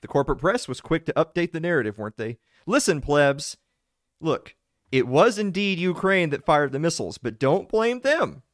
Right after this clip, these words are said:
You see, they were just firing missiles trying to shoot down Russian missiles that accidentally missed and killed some people in Poland.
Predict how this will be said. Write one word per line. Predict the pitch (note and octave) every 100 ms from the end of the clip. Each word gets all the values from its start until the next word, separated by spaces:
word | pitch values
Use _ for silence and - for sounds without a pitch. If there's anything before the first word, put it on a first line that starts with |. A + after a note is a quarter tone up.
| _ _ -
You | D3+
see, | - C4 B3 A#3
they | F#3 A#3+
were | F#3 C4
just | A3 A3 -
firing | G#3+ A3 G3+ F#3
missiles | F#3+ G3 G#3 F#3
trying | - G3 F#3
to | E3
shoot | - G3 F3+
down | - D#3 D3 C3+ A#2+
Russian | E3+ D4 - C3+ G2+
missiles | G2 - G#2 F#2+ - _ _ _ _ _ -
that | C#3
accidentally | - F3+ F#3+ D#3 D3 C3+ D3
missed | A#2+ G#2+ G#2+ G#2+ - -
and | D#3
killed | C#3 B2 A2+
some | - A2+
people | A2+ G2 G2
in | F2+
Poland. | E2+ B1+ A1+ B1+